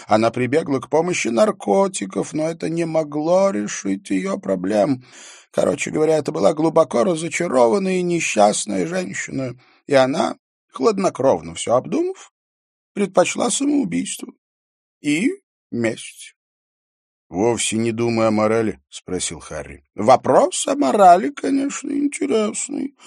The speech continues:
Эон сложил руки на груди. Ведь общество налагает на нас моральную обязанность жить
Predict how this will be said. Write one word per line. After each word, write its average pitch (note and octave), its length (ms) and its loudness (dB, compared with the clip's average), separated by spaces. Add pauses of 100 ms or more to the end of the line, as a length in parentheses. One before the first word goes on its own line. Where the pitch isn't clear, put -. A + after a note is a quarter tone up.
(180)
Эон A#2+ 400 0
сложил G#2 440 -4
руки F2 280 -10
на E2+ 140 -8
груди. D#2+ 440 -8 (340)
Ведь D3 260 0
общество - 720 0 (300)
налагает G3+ 720 4
на G3 160 0
нас F#3+ 560 -2
моральную E3+ 800 4
обязанность F#2 960 -2
жить D#2+ 720 -8